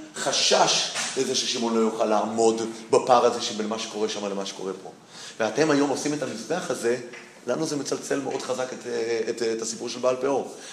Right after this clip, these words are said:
של אנשים שנמצאים בעבר הירדן המזרחי ולא מצליחים לגשר על המרחק. לא מצליחים לגשר על המרחק, והם בונים כאן מרכז פולחן אלטרנטיבי למשכן שילה.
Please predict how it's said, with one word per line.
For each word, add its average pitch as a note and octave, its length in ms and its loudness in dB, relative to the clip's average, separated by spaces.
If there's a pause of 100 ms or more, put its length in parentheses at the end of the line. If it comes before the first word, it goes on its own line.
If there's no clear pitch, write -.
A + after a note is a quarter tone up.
של A#2 140 0
אנשים A2+ 300 0
שנמצאים A#2+ 400 -2
בעבר A2+ 220 2
הירדן G#2+ 280 4
המזרחי G2+ 540 -6 (300)
ולא A#2+ 720 6
מצליחים A#2 580 -2
לגשר A#2 580 2
על A2 100 4
המרחק. B2+ 380 4 (640)
לא B2 240 6
מצליחים C#3 300 2
לגשר C3 280 0
על C#3+ 60 6
המרחק, C3 360 0 (100)
והם A2+ 120 2 (240)
בונים G#2+ 320 4
כאן G#2 220 2 (380)
מרכז C3 560 6 (100)
פולחן B2 460 0 (240)
אלטרנטיבי A#2+ 1000 0
למשכן G#2 680 0
שילה. F3 240 2